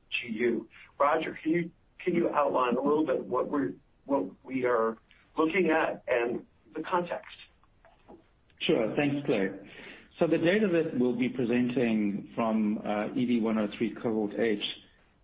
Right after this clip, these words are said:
Speaker 2: is PADCEV monotherapy in the neoadjuvant setting, and these are folks who are cisplatin ineligible with M I B C, and so they've not yet undergone any surgery.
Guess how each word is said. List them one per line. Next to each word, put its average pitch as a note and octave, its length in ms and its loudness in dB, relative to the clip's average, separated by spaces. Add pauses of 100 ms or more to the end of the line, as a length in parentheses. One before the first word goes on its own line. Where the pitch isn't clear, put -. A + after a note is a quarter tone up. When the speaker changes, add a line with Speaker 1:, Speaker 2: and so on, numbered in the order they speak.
Speaker 2:
is A2+ 140 0 (180)
PADCEV D#3 480 0
monotherapy G#2 1080 0 (600)
in A#2 140 0
the A2+ 60 2
neoadjuvant A#2 840 0
setting, G2+ 460 -2 (500)
and B2 140 2
these C#3 160 2
are C3 180 2
folks B2 320 0
who A2 140 2
are G2+ 80 0
cisplatin G#2+ 640 -4
ineligible G2 580 0
with G2 180 -2
M G#2 140 2
I G2+ 80 2
B F2 320 -4
C, D#2+ 260 0 (680)
and G2 120 -2
so A2+ 60 0
they've A2 100 4
not B2 320 4
yet A2+ 140 2
undergone G2+ 600 0
any G2 340 -2
surgery. G#2 500 -4